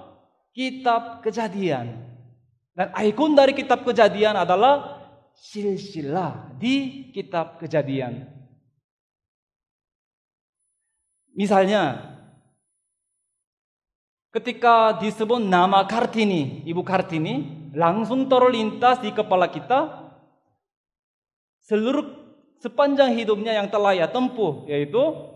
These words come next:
kapan ia dilahirkan, apa yang lakukan, ia hidup sampai kapan.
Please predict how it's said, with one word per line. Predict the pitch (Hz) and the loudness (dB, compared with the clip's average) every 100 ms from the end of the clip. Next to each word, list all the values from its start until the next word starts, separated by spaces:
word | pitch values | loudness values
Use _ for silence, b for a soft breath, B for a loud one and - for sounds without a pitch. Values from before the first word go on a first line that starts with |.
| - | -10
kapan | 165 156 147 143 | -6 -2 0 0
ia | 139 | 0
dilahirkan, | 147 202 233 233 202 196 190 | -2 -2 -2 0 0 0 -2
apa | 196 202 185 | -6 -2 -2
yang | 165 156 | 0 -2
lakukan, | 139 139 139 247 - 208 202 196 196 - _ _ _ | -2 -2 -4 -8 -4 -2 -2 -4 -10 -20 _ _ _
ia | - 160 156 | -4 0 0
hidup | 208 233 | -4 -6
sampai | - 196 175 165 | -4 -4 -4 -6
kapan. | 202 208 294 175 | -8 -8 -10 -10